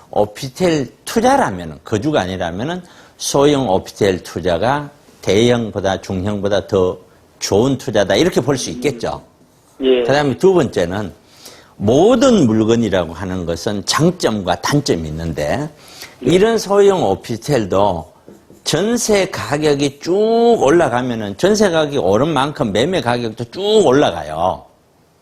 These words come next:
Speaker 2: 예, 예.
Speaker 1: 이게. 그런데 전세 수요가 없다, 이 이야기는 시세 차익도 거의 기대되기 없다, 이 말하고 똑같아요.
Speaker 2: 어.
Speaker 1: 근데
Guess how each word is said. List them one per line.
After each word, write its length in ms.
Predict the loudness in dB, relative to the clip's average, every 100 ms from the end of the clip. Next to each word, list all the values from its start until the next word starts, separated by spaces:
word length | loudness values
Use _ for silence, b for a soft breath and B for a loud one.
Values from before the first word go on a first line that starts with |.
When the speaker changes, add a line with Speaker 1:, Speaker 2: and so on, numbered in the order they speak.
| -16
Speaker 2:
예, 40 | -12
예. 340 | -12 -14 -18 -8
Speaker 1:
이게. 420 | -4 -2 -2 -6 _ b b b b
그런데 500 | 2 2 0 -2 -8 b b -2
전세 680 | 2 2 4 4 4 2 0
수요가 540 | -4 2 4 4 2 0
없다, 580 | 0 -2 -2 -2 -2 -4 _
이 300 | -4 0 0
이야기는 560 | 2 0 -2 -4 -4 -8 B B B
시세 520 | -2 2 4 2 0
차익도 680 | 0 0 0 0 -2 -2 -2
거의 360 | 0 0 0 -2
기대되기 720 | -2 0 0 -2 -4 -8 -4
없다, 540 | 0 0 0 -4 -4 -2
이 120 | -2
말하고 320 | -2 -4 -4
똑같아요. 480 | -6 -4 -4 -6 -10 -12 _ -12
Speaker 2:
어. 1120 | -10 -6 -6 -4 -6 -6 -8 -8 -8 -10 -14 -20 _ _ _ _
Speaker 1:
근데 300 | -2 0 0